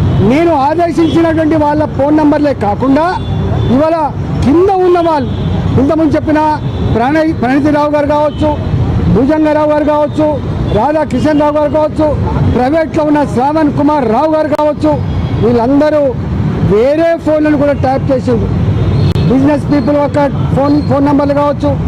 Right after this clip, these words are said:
సినిమా రంగంలో ఉన్న వాళ్ళే కావచ్చు, ఇవాళ అనేక వాళ్ళ ఈ ఫోన్ ట్యాప్ చేసిండ్రు." బాధ అనిపించే sad part of the democracy. ఒక రాష్ట్రానికి గవర్నర్గా ఉన్న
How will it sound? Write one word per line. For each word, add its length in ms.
సినిమా 380
రంగంలో 320
ఉన్న 160
వాళ్ళే 240
కావచ్చు, 420
ఇవాళ 180
అనేక 400
వాళ్ళ 280
ఈ 100
ఫోన్ 380
ట్యాప్ 260
చేసిండ్రు." 420
బాధ 300
అనిపించే 380
sad 1000
part 280
of 80
the 100
democracy. 540
ఒక 120
రాష్ట్రానికి 760
గవర్నర్గా 440
ఉన్న 400